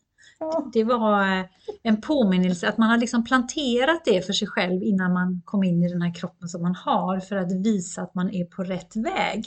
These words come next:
Speaker 1: Jaha.
Speaker 2: Och jag tyckte den tolkningen var så himla fin.
Speaker 1: Ja.
Speaker 2: Eh, och jag vet att jag satt häromdagen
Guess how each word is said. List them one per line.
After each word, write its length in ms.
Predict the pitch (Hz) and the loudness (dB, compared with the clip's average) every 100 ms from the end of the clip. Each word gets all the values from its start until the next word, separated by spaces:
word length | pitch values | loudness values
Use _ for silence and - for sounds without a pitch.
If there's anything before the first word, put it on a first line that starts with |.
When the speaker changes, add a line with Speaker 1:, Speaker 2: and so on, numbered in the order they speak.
| - - 254 | -12 -14 -8
Speaker 1:
Jaha. 100 | 226 202 | -6 2
Speaker 2:
Och 80 | 247 247 | 2 2
jag 300 | 330 480 254 | 0 -2 -2
tyckte 280 | - 381 - | -2 -4 -2
den 240 | 240 180 | 0 0
tolkningen 520 | - 226 208 196 185 185 | -2 -6 -4 -2 0 0
var 100 | 175 | -4
så 140 | 196 175 | -6 -2
himla 220 | 208 196 190 | 0 0 -8
fin. 680 | - 403 233 185 220 226 - | -4 0 2 4 6 6 4
Speaker 1:
Ja. 300 | 196 180 233 302 - - _ 208 | -4 -2 -4 -8 -16 -20 _ -2
Speaker 2:
Eh, 320 | 202 202 196 | 2 0 4
och 80 | 254 | 4
jag 80 | |
vet 160 | 285 285 | 4 0
att 100 | 247 | -2
jag 80 | 254 | -2
satt 260 | 302 294 - | -4 -6 -4
häromdagen 720 | 233 220 247 381 392 175 | 2 2 2 0 0 -2